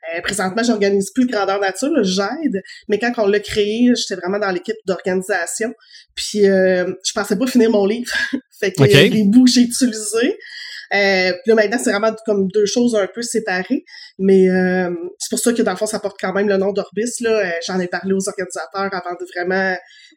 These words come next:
Speaker 1: laisser ce nom-là avec ma maison d'édition parce que je voulais être sûre qu'ils étaient à l'aise. Mais, euh, mais c'est ça. Fait que c'est, c'est plus le livre qui a parti la base un peu, là, de, de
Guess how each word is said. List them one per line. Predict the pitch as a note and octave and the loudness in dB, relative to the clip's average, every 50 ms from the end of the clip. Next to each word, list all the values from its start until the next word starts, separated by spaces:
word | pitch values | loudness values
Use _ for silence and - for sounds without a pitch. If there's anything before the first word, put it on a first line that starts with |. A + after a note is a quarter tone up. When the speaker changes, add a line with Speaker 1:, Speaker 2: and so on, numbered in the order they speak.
| _ _ _ _ - | _ _ _ _ -6
Speaker 1:
laisser | G3 G3+ G3+ F#3 - - - A3+ | -2 0 0 0 0 -2 -2 -2
ce | A3 - A3+ | -2 0 2
nom-là | G#3 G3+ G3+ F#3 F3+ F#3 G3+ G#3+ | 2 2 2 2 4 2 2 2
avec | G3+ G3+ G3 | 0 -2 -2
ma | G#3+ F#3+ | -2 -2
maison | F#3+ F#3 F#3 F#3+ G3 | -2 -2 -2 -2 -4
d'édition | G3 G3 F#3+ - - - - A3 G#3+ G#3+ | -4 -4 -4 -4 -4 -4 -2 -2 -2 -2
parce | G3 F#3+ - | -4 -6 -8
que | - | -10
je | F#3 F3+ | -8 -4
voulais | F#3+ F#3 | -4 -4
être | F3+ F3+ | -2 -2
sûre | - G3+ | -4 -4
qu'ils | G3+ G#3+ | -2 -2
étaient | F#3+ F#3+ | -2 -2
à | F#3+ F3+ F3+ | -2 -4 -2
l'aise. | F3+ F3+ F#3 F#3+ G3+ A#3+ C#4+ C#4+ B3 - - - - - - - - _ - | -2 -2 -2 -2 -2 -2 -4 -6 -6 -8 -12 -18 -20 -20 -20 -20 -18 _ -2
Mais, | F#3+ F#3+ F#3+ F#3 F3+ F3+ | 0 2 4 4 4 2
euh, | F3+ F3 E3+ E3 D3+ - - _ _ _ _ _ _ _ _ _ _ _ _ _ - - - | 2 0 -2 -4 -8 -12 -16 _ _ _ _ _ _ _ _ _ _ _ _ _ -20 -10 -4
mais | G3 - | -2 -2
c'est | - G3+ | 0 0
ça. | F#3 G#3+ G3+ | 0 -2 -2
Fait | - - G3 | -2 -4 -4
que | - G#3+ G3 F#3+ | 0 0 0 0
c'est, | G3 - G#3 G3 | 2 0 0 0
c'est | F#3 - - A#3+ B3 | -2 -4 -4 -4 -2
plus | - C4+ B3+ - | -2 0 2 4
le | A3+ | 4
livre | G#3+ G#3+ A#3 B3 B3 | 4 4 4 2 2
qui | - | 2
a | G3+ | 0
parti | - F#3+ F#3 - - - | -2 -2 -6 -4 -2 -2
la | A3 G3 | 0 0
base | F#3+ F#3+ G3 G#3 G#3+ G#3 G3 G#3+ | 0 0 0 0 0 0 0 -2
un | F#3+ F3+ F3+ - | -2 -2 -2 -4
peu, | - G#3 | -4 -2
là, | G#3 G3+ | 0 0
de, | G3 G3 | -2 -2
de | F#3 F3+ F3+ | -4 -6 -6